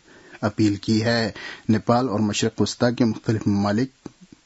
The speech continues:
میں مقیم نیپالیوں کے ساتھ پرتگال میں روزگار دلانے کے بہانے دغا بازی کرنے کا کام کیے جانے کی اطلاع موصول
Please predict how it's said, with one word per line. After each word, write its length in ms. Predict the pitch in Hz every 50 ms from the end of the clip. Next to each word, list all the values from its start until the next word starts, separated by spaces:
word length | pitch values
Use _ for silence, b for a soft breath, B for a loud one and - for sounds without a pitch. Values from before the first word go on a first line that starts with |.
| _ _ _ _ _ _ -
میں 240 | 117 120 120 117 107
مقیم 360 | 107 107 107 - 135 135 123
نیپالیوں 480 | 113 107 104 - 107 104 110 127 131
کے 140 | 127 - 120
ساتھ 320 | - - 123 117 127 - - -
پرتگال 480 | 117 107 107 - 107 101 110 113 113
میں 160 | 117 117 113 110
روزگار 420 | 107 107 104 104 107 - 110 107
دلانے 460 | 101 101 104 95 101 101 107 117 127
کے 120 | 131 - 113
بہانے 480 | 101 101 110 95 - 110 113 110 78 B B B B B B B -
دغا 320 | 110 117 117 110 123 123
بازی 280 | 117 123 123 127 143 151
کرنے 360 | 143 - 117 113 120 120 120
کا 140 | - 131 117
کام 280 | 113 - 113 113 113
کیے 220 | 110 - - 107 104
جانے 280 | 98 107 104 104 107
کی 140 | 107 - -
اطلاع 320 | 113 - - 117 107 107 107
موصول 380 | 104 104 101 98 - - 104